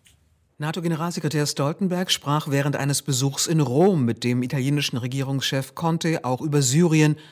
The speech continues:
und äußerte zunächst auch Verständnis für die Situation des Verbündeten Türkei, der an vorderster Front dieser Krise stehe,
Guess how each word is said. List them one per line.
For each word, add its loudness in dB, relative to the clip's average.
und -2
äußerte -4
zunächst -2
auch -4
Verständnis -2
für -6
die -2
Situation 0
des -4
Verbündeten 0
Türkei, -2
der 0
an -2
vorderster -2
Front -2
dieser -2
Krise -4
stehe, 0